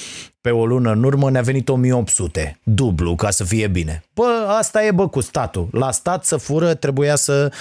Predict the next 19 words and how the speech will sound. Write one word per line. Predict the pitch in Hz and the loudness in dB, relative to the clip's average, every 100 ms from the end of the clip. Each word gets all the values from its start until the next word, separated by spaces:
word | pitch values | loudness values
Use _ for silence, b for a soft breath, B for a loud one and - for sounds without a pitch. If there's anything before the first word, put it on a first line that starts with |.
| B B - | B B 0
uh, | 123 123 | 2 4
ne | 123 123 | 2 2
dăm | 139 135 | 2 0
seama | 139 127 117 | 0 0 0
de | 107 | 0
chestia | 95 120 - 113 | 0 -2 0 0
asta | 117 123 117 113 B B | 0 0 0 -2 B B
de | - 107 | -2 -2
când, | 101 117 113 | 0 0 0
sta | - 117 | 0 0
să | 107 | 0
opresc | 107 95 104 90 | 0 2 0 2
mail-ul, | 101 120 120 120 B B | 2 2 2 0 B B
de | 110 117 | -4 0
când, | 139 131 123 | 0 2 2
uh, | 127 | 2
am | 127 123 | 2 2
venit | 123 120 | 0 0
aici. | 120 92 - | 0 0 -2